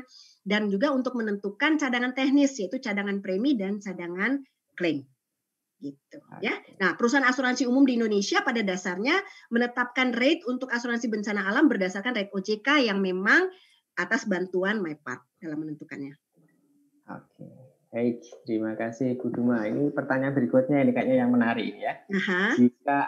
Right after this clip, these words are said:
Speaker 2: asuransi bencana adalah asuransi yang heavy tail dan long tail tadi, bagaimana perusahaan asuransi bisa memenuhi semua klaim jika terjadi klaim yang cukup besar?
Speaker 1: Itu tadi yang saya bilang, menghitungnya harus benar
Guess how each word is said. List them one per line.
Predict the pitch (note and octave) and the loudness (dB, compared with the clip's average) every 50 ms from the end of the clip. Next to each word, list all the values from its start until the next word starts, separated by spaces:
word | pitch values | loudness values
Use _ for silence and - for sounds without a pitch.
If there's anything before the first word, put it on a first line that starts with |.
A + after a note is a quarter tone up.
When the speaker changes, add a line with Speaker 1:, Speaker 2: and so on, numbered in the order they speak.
| C3 C3+ C#3+ | 2 0 0
Speaker 2:
asuransi | C#3 - D3+ C#3+ C#3+ D3 D3+ C#3+ | 2 2 4 4 4 6 4 4
bencana | - C3+ C3 - B2+ A#2+ B2 B2 D3+ F3 D#3+ | 2 2 0 2 2 2 4 4 4 4 2
adalah | E3+ E3 D3+ B2+ A#2+ B2 B2+ | 2 0 2 2 2 2 0
asuransi | B2 C3+ C3+ C3+ C3+ - C3+ B2+ | -2 -4 -8 -8 -6 -4 -4 -4
yang | B2+ C3 B2 | -2 -2 -2
heavy | B2 B2 A#2+ A#2+ A#2+ A#2+ A2+ A2 - | 0 0 0 0 2 0 -2 -2 0
tail | - C3 C#3 D3+ E3+ F3 - | 2 4 4 6 6 4 4
dan | C#3 B2+ B2 B2 B2+ | 4 4 4 4 4
long | B2 B2 B2 B2+ | 2 2 0 0
tail | B2+ C#3+ C#3 C#3 C#3 | 2 4 6 6 6
tadi, | C#3 B2+ B2 - C#3 E3 - - - - - - - _ - | 4 2 4 6 6 6 6 6 2 -6 -14 -20 -20 _ -10
bagaimana | B2+ A#2+ - C3 B2+ C#3 D#3 F3 | -6 -4 -2 0 0 2 2 2
perusahaan | F3 E3+ D3 C#3 C#3 C#3 C3 C3+ | 2 4 4 4 4 2 2 0
asuransi | C3+ C3 - C#3 C3 B2+ C3+ C#3 C#3 E3 D#3+ | 0 0 0 0 0 0 -2 -2 -2 -2 -2
bisa | C#3+ B2+ B2 - C3 C3 | -2 -2 -2 -2 -2 -2
memenuhi | C3 B2+ B2+ B2+ C3 C3+ C#3 C#3 | -2 -6 -8 -8 -8 -8 -8 -8
semua | - C#3 B2+ A#2+ A#2+ A#2 - _ | -10 -10 -10 -8 -8 -8 -10 _
klaim | C3+ C3+ D3+ E3+ F#3 A3+ G3+ - - - | 0 2 4 4 4 2 0 -4 -4 -2
jika | C3 A#2 A#2 C#3 C3+ - | 0 2 2 0 -2 -2
terjadi | - - B2 A2+ B2 A#2+ B2 | -6 -6 -4 -2 -2 -2 0
klaim | C#3 C#3+ C#3+ C#3 | 0 0 0 2
yang | C3+ B2 A#2+ B2 B2 | 0 -2 -2 -4 -6
cukup | B2 A2 - A2+ - | -8 -8 -10 -12 -16
besar? | _ - - G#2 F#2+ F#2 - - - _ _ _ _ _ | _ -10 -4 -2 -2 -2 -4 -6 -12 _ _ _ _ _
Speaker 1:
Itu | _ - C4+ D4+ C#4+ | _ -2 0 0 2
tadi | D4+ D4 C#4+ D4+ C#4+ | 2 4 6 6 4
yang | E4 - | 4 2
saya | B3+ A3 G#3 | 0 0 0
bilang, | A3 G#3+ A3+ C4 D#4 E4+ C4+ B3+ | 0 2 4 4 4 4 4 4
menghitungnya | C4+ C4+ C4 C4+ D4+ D4+ - - D#4 E4 F4+ F#4+ F#4 | 4 4 4 6 4 4 4 4 2 4 4 4 4
harus | E4 C#4 C4+ C4+ | 4 2 2 2
benar | A#3+ G#3 G3 F3 E3+ F3+ G#3 F#4+ | 0 0 2 2 4 4 2 2